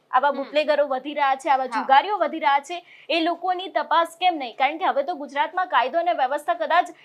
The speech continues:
Speaker 1: એવું રહ્યું જ નથી. એવું પણ કહી શકાય કે ગમે ત્યારે રાતના સમયે પણ લોકો નીકળી પડતા હોય છે. અસામાજિક તત્વોનો
Speaker 2: હા,
Speaker 1: ત્રાસ
Speaker 2: બિલકુલ.
Speaker 1: જોવા મળ્યો છે.
Speaker 2: હમ.
Speaker 1: વસ્ત્રાલની ઘટના લઈ લો કે રામોલની ઘટના લઈ લો કે અમદાવાદના કોઈ પણ ખૂણાની ઘટના લઈ લો, અનેક એવા બુટલેગરો છે, અસામાજિક તત્વો છે,
Speaker 2: હમ.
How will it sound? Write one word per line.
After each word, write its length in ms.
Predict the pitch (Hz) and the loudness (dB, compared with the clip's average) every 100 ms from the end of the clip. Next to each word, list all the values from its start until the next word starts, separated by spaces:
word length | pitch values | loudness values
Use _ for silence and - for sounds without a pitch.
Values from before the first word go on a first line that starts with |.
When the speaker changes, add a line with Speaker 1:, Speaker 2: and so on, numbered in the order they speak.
| - | -6
Speaker 1:
એવું 220 | 339 403 | -2 2
રહ્યું 240 | 359 339 381 | 2 2 0
જ 60 | |
નથી. 220 | 349 349 359 | -2 -4 -4
એવું 160 | 349 | -2
પણ 140 | 359 359 | -2 0
કહી 200 | 330 311 | -2 -2
શકાય 280 | 339 330 | -4 -4
કે 100 | 330 | -4
ગમે 300 | 262 285 311 | -2 -2 -2
ત્યારે 260 | 330 320 330 | -2 -2 0
રાતના 360 | 277 262 302 330 | 2 0 0 -4
સમયે 420 | 330 302 311 320 | -4 -6 -6 0
પણ 220 | 320 - - - | 0 0 -8 -4
લોકો 240 | 302 330 349 | 0 4 4
નીકળી 300 | 330 320 330 | 2 -4 0
પડતા 320 | 320 285 302 | 0 2 0
હોય 220 | 311 294 | 0 -4
છે. 100 | 359 | -2
અસામાજિક 540 | 302 294 294 294 277 294 | -2 -2 -4 -4 -6 -8
તત્વોનો 360 | 277 294 311 | -8 -6 -6
Speaker 2:
હા, 100 | 302 | 0
Speaker 1:
ત્રાસ 180 | 277 302 | 2 2
Speaker 2:
બિલકુલ. 200 | 254 294 | 0 -4
Speaker 1:
જોવા 180 | 294 294 | 0 0
મળ્યો 340 | 294 277 294 | 0 -4 -4
છે. 220 | 294 302 | -4 -4
Speaker 2:
હમ. 100 | 277 202 - | -4 -10 -14
Speaker 1:
વસ્ત્રાલની 520 | 233 294 294 330 349 349 | -2 -2 2 2 2 -2
ઘટના 340 | 302 294 311 | -4 -2 -2
લઈ 180 | 294 285 | -2 -2
લો 140 | 294 | -2
કે 120 | 285 | -2
રામોલની 460 | 269 247 294 349 349 | 0 2 2 0 -2
ઘટના 320 | 302 - 285 | -6 -4 -4
લઈ 140 | 294 285 | -4 -6
લો 100 | 311 | -6
કે 180 | 403 - | -6 -4
અમદાવાદના 560 | 285 311 349 302 349 | -2 0 0 0 -2
કોઈ 180 | 370 311 | -4 -2
પણ 140 | 359 381 | -2 -2
ખૂણાની 460 | 339 339 370 392 | -2 0 0 -2
ઘટના 340 | 330 254 269 254 | -6 -4 -4 -4
લઈ 120 | 247 | -6
લો, 100 | 226 | -8
અનેક 480 | - 269 302 339 311 | -10 -8 -8 -8 -8
એવા 200 | 294 262 | -6 -6
બુટલેગરો 640 | 262 277 294 277 262 269 | -6 -4 -2 -2 -2 -4
છે, 120 | 302 | -4
અસામાજિક 560 | 254 262 254 254 269 - | -8 -6 -6 -6 -8 -4
તત્વો 320 | 254 262 294 | -4 -2 -4
છે, 180 | 311 311 | -2 -4
Speaker 2:
હમ. 180 | 302 | -4